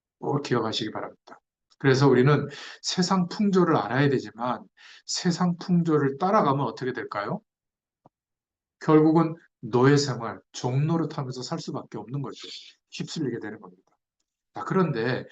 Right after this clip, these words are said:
이런 상황에서 바울은 그 살벌한 분위기,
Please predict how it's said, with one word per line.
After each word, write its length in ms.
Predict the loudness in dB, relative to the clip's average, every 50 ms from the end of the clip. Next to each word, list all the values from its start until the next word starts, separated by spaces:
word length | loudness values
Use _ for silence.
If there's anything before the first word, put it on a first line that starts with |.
| -20 -14 _
이런 260 | 0 2 2 4 2 2
상황에서 800 | 0 -2 -2 -2 -2 -4 -6 -8 -10 -6 -6 -6 -6 -6 -8 -14 _ _ _ _ _ _ _ -8 -2
바울은 580 | 0 2 4 4 4 2 2 0 -2 -4 -10 -16 _ _ _ _ _ _ _ _
그 280 | -4 0 0 2 0
살벌한 640 | 0 -4 -8 -6 -6 -4 -4 -4 -4 -4 -4 -6 -8
분위기, 460 | -10 -10 -12 -14 -16 -16 -18 -20